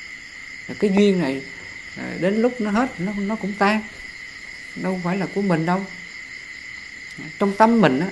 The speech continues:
ý thức mình nó hiểu ra như vậy, đó là đặt niệm trước mặt.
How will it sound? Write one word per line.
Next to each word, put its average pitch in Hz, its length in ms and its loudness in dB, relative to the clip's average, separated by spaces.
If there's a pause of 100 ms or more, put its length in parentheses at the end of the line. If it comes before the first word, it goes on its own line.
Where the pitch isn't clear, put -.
ý 247 160 8
thức 277 260 4
mình 123 180 2
nó 196 80 2
hiểu 156 300 6
ra 220 200 4
như 202 160 -2
vậy, 104 220 0 (360)
đó 175 180 2
là 143 320 0 (800)
đặt 156 200 4 (240)
niệm 110 400 0
trước 220 120 0 (120)
mặt. 110 120 -6